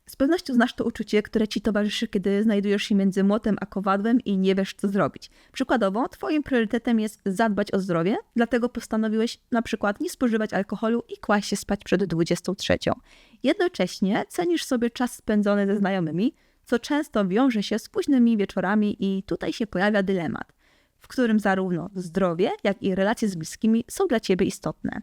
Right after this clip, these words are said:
I teraz, kładąc na wadze te dwie wartości, musisz wiedzieć, czego chcesz, a więc warto stworzyć sobie hierarchię tych wartości,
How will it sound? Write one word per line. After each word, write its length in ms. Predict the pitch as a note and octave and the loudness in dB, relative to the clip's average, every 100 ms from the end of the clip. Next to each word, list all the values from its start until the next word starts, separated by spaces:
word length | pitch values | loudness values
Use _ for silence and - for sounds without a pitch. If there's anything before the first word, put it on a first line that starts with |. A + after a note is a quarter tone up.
| - - | -10 -6
I 80 | |
teraz, 420 | A3+ A3 - - _ _ _ _ _ _ | 2 2 0 -8 _ _ _ _ _ _
kładąc 400 | - C#4+ C#4 C#4+ | -2 0 2 0
na 140 | B3 A3+ | 2 2
wadze 240 | A#3 B3 | 0 -2
te 140 | G#3 F#3+ | -4 -2
dwie 140 | G#3+ | 0
wartości, 580 | A#3 - F#3+ - A3 C#4 | -2 -4 -8 -6 -2 0
musisz 360 | C4+ - E4 B3+ | 0 0 0 2
wiedzieć, 260 | G#3+ G#3+ - | 0 0 -4
czego 240 | - G#3+ | -2 0
chcesz, 420 | G#3+ - - - - | -2 -4 -6 -6 0
a 80 | G3+ | 2
więc 240 | A3 - _ | 2 -2 _
warto 480 | G3+ F#3+ D#4 G4 B3+ | -2 2 0 0 -6
stworzyć 380 | - A#3+ A#3 - | -4 -4 -4 -2
sobie 200 | G3+ G#3 | -4 -2
hierarchię 560 | A3 G#3+ C#4+ D4 - | -2 2 2 2 -4
tych 180 | - G3 | -2 -4
wartości, 560 | F#3 F#3+ F3 - A3 | -4 -4 -4 -2 -4